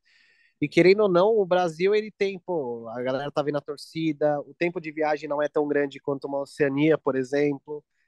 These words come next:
É, o clima, a galera gosta muito daqui, né? Acho que tudo, a comida, <laughs> acho que o Brasil tem o combo perfeito pra ter um campeonato. E eu acho que, pô, eles devem pensar com certeza com carinho em voltar pro Brasil em breve.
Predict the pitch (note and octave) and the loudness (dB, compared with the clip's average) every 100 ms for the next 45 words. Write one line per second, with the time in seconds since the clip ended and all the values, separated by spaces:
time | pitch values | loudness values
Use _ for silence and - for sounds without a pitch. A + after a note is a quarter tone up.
0 | _ _ _ _ - B2 B2 B2 B2 A#2+ | _ _ _ _ -2 0 0 0 0 -2
1 | A#2+ A#2 A#2 A2+ A2 G2+ B2+ - C#3+ E3 | -2 -4 -6 -8 -8 -8 -4 4 6 8
2 | F3 D3+ C#3 C3 C3 C#3+ D#3 E3+ D#3+ G3+ | 8 6 2 0 0 2 2 0 0 -2
3 | - F#3 G3+ A#3+ E3 C#3+ - C3+ B2+ C3+ | -4 -6 -8 -6 -6 -6 -6 -6 -4 -4
4 | D3 C3 B2 C3 - - - G#3+ F#3+ - | -4 -6 -8 -10 -12 -10 -2 0 2 2
5 | - D#3+ D3 F3+ F3 D3 C#3 C3+ C#3+ D#3 | 0 -6 0 0 0 0 0 -2 -8 -12
6 | - G3+ - F#3 F#3 F#3 F#3+ F#3+ A3 A3 | -8 -8 -2 -2 0 4 4 2 0 0
7 | - G#3 G3 A3+ A3 - G3 F3+ E3 D3 | 2 -2 0 -4 -4 -4 -4 -6 -10 -8
8 | D3+ D3 C#3+ C#3+ C3+ B2+ - C3+ C3+ C3+ | -8 -10 -10 -8 -8 -10 -14 -14 -12 -14
9 | - _ _ _ _ _ _ _ _ _ | -18 _ _ _ _ _ _ _ _ _
10 | _ - C#3 C#3 C#3 - D3+ - _ - | _ -8 -2 0 -2 -6 -8 -10 _ -6
11 | D3 C#3 C3+ C#3 D3 D3 D#3+ E3+ E3 - | -4 -2 -4 0 0 0 0 -2 -2 -2
12 | D#3+ - F3+ - G3 F#3+ F3+ - F#3 G3 | -4 -2 -4 0 0 0 -2 -6 -4 0
13 | F3 E3 D#3+ D#3+ D#3+ D#3 D3+ _ D#3+ D#3 | 0 -2 -6 -8 -2 -2 -4 _ -4 -4
14 | D#3 D#3 E3 E3 C#3+ C3 B2 | -6 -14 -6 0 0 0 -8